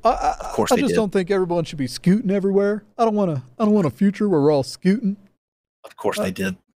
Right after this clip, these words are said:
Speaker 1: I don't wanna scoot."
Speaker 2: Damn you, Mark and Trey.
Speaker 1: It's actually a really funny episode, too. Uh,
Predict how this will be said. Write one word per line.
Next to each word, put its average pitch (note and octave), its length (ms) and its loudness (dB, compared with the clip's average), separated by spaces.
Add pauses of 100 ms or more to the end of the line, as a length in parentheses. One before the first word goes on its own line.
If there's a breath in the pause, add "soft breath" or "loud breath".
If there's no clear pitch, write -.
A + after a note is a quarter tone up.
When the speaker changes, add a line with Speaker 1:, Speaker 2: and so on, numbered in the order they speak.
(220)
Speaker 1:
I G3 60 -6
don't F#3 100 0
wanna D3+ 160 0
scoot." - 260 -2
Speaker 2:
Damn A2+ 160 4
you, G2 160 0
Mark G#2 180 2
and - 100 -20
Trey. G2+ 280 -8 (680 soft breath)
Speaker 1:
It's E3 140 2
actually F#3+ 260 -2
a B2 40 -8
really A#2 240 -8
funny A#2 260 -8
episode, A#2+ 480 -4
too. A#2+ 240 -2 (460 loud breath)
Uh, B2+ 480 4